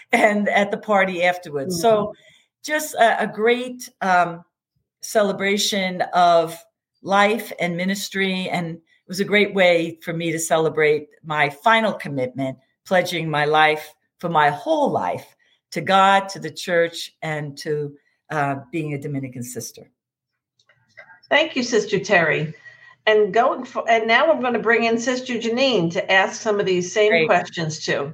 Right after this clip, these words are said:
Speaker 2: Thank you so much.
Speaker 1: Thank you. Have a great day.
Speaker 2: I would, I have the pleasure of introducing you to Sister Janine DeClue,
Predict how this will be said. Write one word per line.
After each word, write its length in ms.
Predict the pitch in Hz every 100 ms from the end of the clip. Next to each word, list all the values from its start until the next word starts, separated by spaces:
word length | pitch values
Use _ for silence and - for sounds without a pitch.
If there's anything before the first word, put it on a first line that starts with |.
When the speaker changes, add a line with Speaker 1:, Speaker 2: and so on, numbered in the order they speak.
| -
Speaker 2:
Thank 240 | 226 240
you 60 | 226
so 220 | - 214
much. 540 | 175 135 - - - -
Speaker 1:
Thank 240 | 220 247
you. 180 | 214 208
Have 160 | 208 196
a 40 |
great 260 | 196 196 190
day. 300 | 147 127 - _ _ _ _ _ _ _ _ -
Speaker 2:
I 40 |
would, 220 | 233 180 - -
I 120 | 226
have 120 | 185
the 60 | 156
pleasure 720 | - 262 294 208 160 170 -
of 160 | 185 -
introducing 760 | 226 233 196 214 277 262 202
you 220 | 170 170
to 160 | 170 185
Sister 400 | - 247 240 262
Janine 480 | 196 208 220 226 220
DeClue, 640 | 226 - 226 170 143